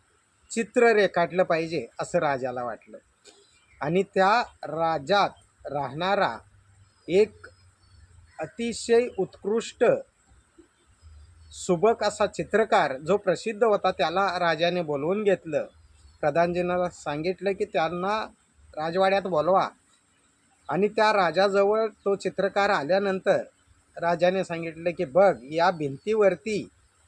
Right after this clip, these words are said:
कितीही दिवस लागू दे, पण मला श्रीकृष्ण लीला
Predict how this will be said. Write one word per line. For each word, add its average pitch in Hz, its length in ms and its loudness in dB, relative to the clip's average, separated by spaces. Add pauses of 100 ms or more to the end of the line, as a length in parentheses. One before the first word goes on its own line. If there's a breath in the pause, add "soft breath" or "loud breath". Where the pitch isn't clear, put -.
(300)
कितीही 208 720 -2
दिवस 233 380 2
लागू 202 360 4
दे, 147 240 0 (540 soft breath)
पण 175 140 4
मला 175 320 0
श्रीकृष्ण 180 800 -4
लीला 156 420 0